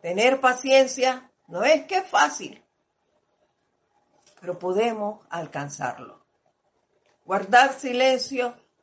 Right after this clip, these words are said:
también, pero un silencio verdadero, recordemos eso. Un silencio verdadero, no es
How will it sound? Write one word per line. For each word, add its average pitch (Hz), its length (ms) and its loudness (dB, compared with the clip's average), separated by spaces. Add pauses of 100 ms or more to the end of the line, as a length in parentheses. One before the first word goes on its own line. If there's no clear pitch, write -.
también, 156 540 -8
pero 180 160 -4
un 208 200 -4
silencio 233 680 2
verdadero, 160 840 0
recordemos 165 760 -6
eso. 156 300 -10 (600)
Un 202 180 -4
silencio 269 880 -2 (480)
verdadero, 156 1120 -4 (720)
no 185 300 -2
es 214 240 0